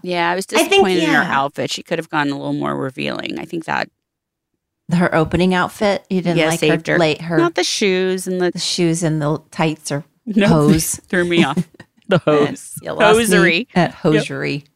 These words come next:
Speaker 2: Oh my
Speaker 3: Yep.
Speaker 2: God.
Speaker 3: <laughs> Um, so that happened. And then, you guys, we see Dylan at the public park.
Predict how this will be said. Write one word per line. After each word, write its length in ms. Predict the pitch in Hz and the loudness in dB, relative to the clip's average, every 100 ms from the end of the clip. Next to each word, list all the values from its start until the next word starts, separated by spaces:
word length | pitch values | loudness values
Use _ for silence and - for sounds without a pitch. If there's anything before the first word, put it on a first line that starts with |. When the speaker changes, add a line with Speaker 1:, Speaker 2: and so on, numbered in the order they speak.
| - | 2
Speaker 2:
Oh 200 | 349 320 | 4 6
my 180 | 294 269 | 6 4
Speaker 3:
Yep. 120 | 254 | 4
Speaker 2:
God. 260 | 240 233 233 | 2 -2 -10
Speaker 3:
<laughs> 40 | _ _ _ - - - - - 233 247 - | _ _ _ -20 -18 -14 -10 -6 -4 -4 -2
Um, 360 | 233 240 233 226 | 2 4 4 2
so 420 | - 254 226 220 | 0 2 4 2
that 300 | 196 240 285 | 2 2 2
happened. 580 | 240 156 - 135 147 - _ - _ | 0 -2 -2 -4 -4 -10 _ -20 _
And 240 | 190 214 | -4 0
then, 500 | 247 269 269 247 240 - _ - | 2 2 2 2 2 -2 _ -4
you 140 | 214 | -2
guys, 500 | 226 226 208 190 - | 2 2 2 0 -4
we 140 | 220 220 | -4 -4
see 340 | - 240 220 | -4 -4 -4
Dylan 460 | 214 220 226 196 190 | 0 0 2 2 0
at 100 | 190 | -4
the 80 | 190 | -4
public 420 | - 196 196 190 | -2 -2 -2 -4
park. 520 | - 208 170 - - | -2 0 0 -2 -12